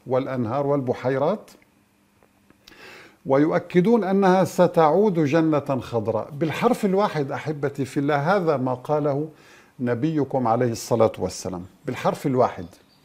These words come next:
"لا تقوم الساعة حتى تعود أرض العرب مروجا وأنهارا"، صلى الله عليه وسلم. والله، آه، يعني وصف أدق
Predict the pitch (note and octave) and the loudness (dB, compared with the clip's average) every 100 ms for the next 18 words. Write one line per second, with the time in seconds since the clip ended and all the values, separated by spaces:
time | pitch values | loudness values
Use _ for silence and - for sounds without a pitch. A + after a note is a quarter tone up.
0 | _ _ - - - _ _ _ _ - | _ _ -20 -20 -20 _ _ _ _ -16
1 | - A2+ A#2 C3 F3 G3 F3+ - C3 - | -8 -4 0 2 4 6 4 2 -2 0
2 | E3 E3 D3 B2 - D3+ D3+ C#3+ C#3 B2+ | 2 2 0 -4 0 2 4 2 0 -4
3 | - E3 - D3+ C3 - C3+ B2 C#3+ G#3+ | -2 -2 -2 2 2 4 4 6 6 6
4 | A#3 G3+ D3 G#2+ D#2+ - _ _ _ - | 6 8 6 4 -4 -20 _ _ _ -4
5 | D3 A#2+ B2 A2+ G#2 C3 C#3 B2 B2 A2+ | -2 -2 -2 -2 -2 0 0 0 -2 -4
6 | G#2 A2+ D3 C3 C#3 B2+ A#2+ A2 G2 F2+ | -6 -4 -4 -4 -4 -4 -6 -6 -6 -8
7 | F2 F#2 - - D3+ B2+ A#2+ B2+ A2+ A2 | -10 -12 -12 -6 -2 -2 0 0 2 0
8 | A2 A2 - A#2 G#2+ A#2+ C3 F3+ D#3 C3 | -2 -6 -4 -4 -4 -4 0 2 2 0
9 | - - - - - - _ _ _ _ | -6 -20 -20 -20 -20 -20 _ _ _ _
10 | _ - - C3+ - C3+ C#3 C#3 C#3+ C#3 | _ -16 -10 -8 -8 -12 -14 -10 0 2
11 | A#2 A2+ A2+ C#3+ E3 G#3 - G3+ - - | 2 0 -4 2 4 4 2 -2 -4 -14
12 | - - _ _ _ _ _ _ _ _ | -16 -20 _ _ _ _ _ _ _ _
13 | _ _ _ _ _ _ _ _ _ D#3 | _ _ _ _ _ _ _ _ _ -4
14 | E3 A3+ A#3+ - - - | 2 2 0 -4 -16 -16